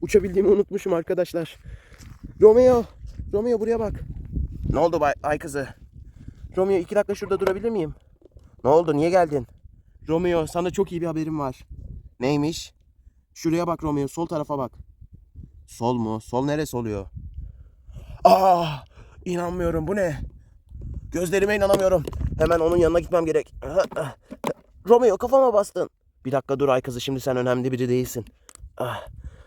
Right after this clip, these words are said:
tamam. Bakalım burada ne varmış. <laughs> Açıyorum. Hazır mısın?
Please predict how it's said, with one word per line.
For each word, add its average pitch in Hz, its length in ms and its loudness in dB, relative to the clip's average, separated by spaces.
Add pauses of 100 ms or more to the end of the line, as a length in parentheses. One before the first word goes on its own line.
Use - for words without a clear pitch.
(320)
tamam. 107 480 -2 (540)
Bakalım 90 520 -4
burada 95 280 -2
ne 107 280 -2
varmış. 101 760 -4 (320)
<laughs> - 80 -16 (2000)
Açıyorum. 104 420 -2 (440)
Hazır 98 220 -6
mısın? 95 340 -10